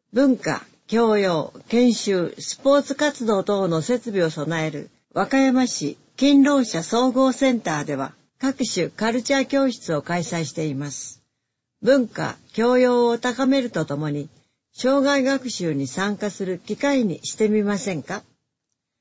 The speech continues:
それでは、教室名、回数、日時、定員、参加費の順でご案内します。生け花、嵯峨御流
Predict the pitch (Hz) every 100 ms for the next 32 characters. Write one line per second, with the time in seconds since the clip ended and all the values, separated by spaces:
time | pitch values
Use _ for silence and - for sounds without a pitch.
0 | _ _ - 262 262 254 175 139 - _
1 | _ _ - 262 277 262 - 247 214 151
2 | 131 - - 240 254 247 - 247 214 156
3 | - - _ 202 285 262 208 139 135 -
4 | _ _ 233 240 226 214 190 - - -
5 | 269 277 277 277 226 170 156 175 156 160
6 | 139 170 175 165 160 151 - 143 139 -
7 | - _ _ _ _ _ _ _ _ _
8 | _ 214 285 277 214 147 139 - _ _
9 | - 226 233 269 254 226 170 143 -